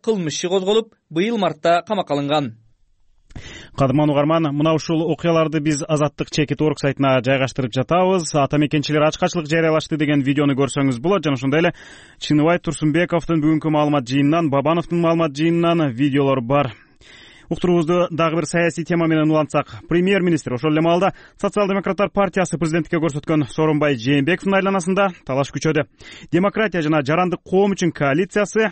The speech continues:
Speaker 2: премьердин эл кыдырышын, анын медиада чагылдырылышын мыйзамсыз үгүт катары баалап жатат. Ал эми борбордук шайлоо комиссиясы мындан өбүн көрбөйт. Жүйөлөрдү Канымгүл Элкеевадан угалы.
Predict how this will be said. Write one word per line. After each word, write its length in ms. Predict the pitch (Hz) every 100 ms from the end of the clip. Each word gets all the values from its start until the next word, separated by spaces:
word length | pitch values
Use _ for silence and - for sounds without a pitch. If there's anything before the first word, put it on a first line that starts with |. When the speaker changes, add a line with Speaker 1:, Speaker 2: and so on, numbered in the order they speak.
| - -
Speaker 2:
премьердин 520 | 151 156 156 175 175
эл 240 | 175 185 196
кыдырышын, 460 | 185 190 208 139 - - -
анын 240 | 135 151
медиада 420 | 156 170 160 160
чагылдырылышын 760 | - 156 143 139 135 113 196 190
мыйзамсыз 580 | 175 170 156 147 175 147 -
үгүт 320 | 180 151 -
катары 260 | 135 127 127
баалап 300 | 123 131 131
жатат. 240 | 165 165 - - - -
Ал 100 | 220
эми 80 | 233
борбордук 380 | 214 220 220
шайлоо 260 | - 185 185
комиссиясы 640 | - 180 190 202 190 220 196
мындан 460 | 156 143 156 165 -
өбүн 320 | 175 165 135
көрбөйт. 400 | 127 135 139 - - - - 123
Жүйөлөрдү 560 | 147 165 151 151 175 151 -
Канымгүл 380 | 131 135 160 143
Элкеевадан 400 | 127 123 127 127
угалы. 220 | 135